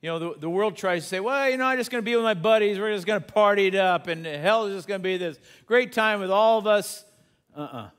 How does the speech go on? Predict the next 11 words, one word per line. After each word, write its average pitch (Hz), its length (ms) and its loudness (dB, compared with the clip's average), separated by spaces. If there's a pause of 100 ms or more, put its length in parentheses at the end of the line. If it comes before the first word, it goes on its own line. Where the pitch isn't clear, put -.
(600)
You 156 80 -12
know, 175 80 -8
the 143 80 -16
Bible 147 320 -2
calls 143 360 -8
it 139 100 -8
a 120 60 -12
place 139 320 -10
of 117 100 -12
outer 123 280 -6
darkness. 143 880 -10